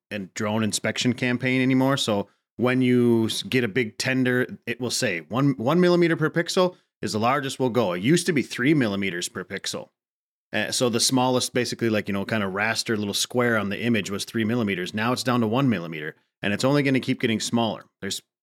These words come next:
there's Pha-, Phase One out there has a hundred megapixel camera that can take, I think they're down to point four millimeters per pixel. So th-, th-, those images are getting better and better. But now we gotta think about this. Something's going by you at two hundred miles an hour.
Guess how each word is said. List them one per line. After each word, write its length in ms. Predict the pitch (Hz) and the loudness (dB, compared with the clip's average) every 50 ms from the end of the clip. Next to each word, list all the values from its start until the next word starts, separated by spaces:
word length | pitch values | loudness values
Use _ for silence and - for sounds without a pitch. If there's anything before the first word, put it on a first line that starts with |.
| _ _ | _ _
there's 320 | - 95 98 98 92 - - | -8 -6 -4 -4 -4 -6 -6
Pha-, 340 | - - - 123 131 - - | -8 -6 -4 -2 -2 -2 -4
Phase 400 | - - 147 139 139 139 123 113 | -6 -4 -2 0 0 0 0 0
One 240 | 113 127 135 139 | 0 0 2 2
out 200 | 131 120 113 - | 2 2 0 0
there 180 | 120 113 110 104 | 0 0 2 2
has 160 | 104 113 101 | 0 0 0
a 80 | 113 98 | 0 -2
hundred 340 | - 120 123 127 123 117 110 | 0 2 2 2 2 2 2
megapixel 540 | 117 120 107 113 - 120 104 - - 101 | 0 0 0 -2 -4 -4 -6 -4 -6 -6
camera 400 | - - 110 110 110 95 90 92 - _ _ _ _ _ - | -4 -2 -2 -2 -2 -2 -4 -6 -8 _ _ _ _ _ -8
that 140 | 92 95 - | -8 -4 -4
can 100 | 107 101 | -4 -2
take, 340 | - 113 104 104 - - _ _ _ - | 0 0 0 0 -2 -6 _ _ _ -10
I 80 | 85 92 | -10 -10
think 240 | - - 110 110 - | -4 -2 -2 0 0
they're 120 | 113 113 | 0 2
down 200 | 107 113 110 110 | 2 2 0 0
to 60 | 98 - | -2 -4
point 340 | - - 117 113 113 - - | -4 -2 -2 -2 -2 -4 -8
four 680 | - - - - 101 95 101 110 120 127 131 127 - _ - _ _ - | -12 -12 -6 -4 -2 2 2 4 4 4 2 0 -2 _ -20 _ _ -4
millimeters 480 | 107 113 120 123 127 127 127 131 131 131 | 0 2 2 4 4 4 2 0 -2 -2
per 160 | - - 123 | -4 -6 -6
pixel. 420 | - - 135 - - - 165 175 _ _ _ _ _ _ _ - - _ _ | -4 -4 -6 -4 -2 -4 -4 -4 _ _ _ _ _ _ _ -20 -20 _ _
So 560 | - - 127 117 113 113 110 113 110 87 71 110 | -2 0 2 2 4 4 2 2 2 2 0 0
th-, 200 | 110 120 - - | 0 0 -2 0
th-, 140 | 98 107 - 113 | -2 -4 -2 0
those 200 | 107 123 120 107 | 0 0 2 2
images 220 | 120 113 101 98 | 2 0 0 0
are 60 | 98 | -2
getting 180 | 95 101 98 90 | -2 -2 -2 0
better 160 | 101 92 87 | -2 -2 -2
and 80 | 82 82 | -4 -2
better. 240 | 117 127 107 - | -2 -2 -2 -2
But 140 | - - - | -6 -6 -4
now 160 | 120 139 147 | -2 0 2
we 80 | 165 165 | 2 2
gotta 120 | 180 170 | 0 0
think 240 | 139 - - 175 143 | -2 -2 -4 -2 -2
about 220 | - 98 90 - - | -2 -2 -4 -4 -6
this. 240 | - - - - _ - | -8 -8 -8 -10 _ -4
Something's 340 | - 151 147 - 185 165 131 | -2 -2 0 0 0 0 2
going 240 | 156 151 147 131 101 | 2 2 2 2 0
by 300 | - 120 120 127 139 131 | 0 0 2 2 2 2
you 180 | 113 101 101 | 0 0 -2
at 140 | 98 95 - | -2 -4 -2
two 160 | - 135 135 | -2 0 0
hundred 240 | 131 139 139 151 143 | 2 2 0 0 0
miles 320 | 143 131 131 131 127 - | 2 2 4 4 2 2
an 60 | 123 117 | 2 0
hour. 280 | 110 92 87 87 - | 0 0 -2 -6 -8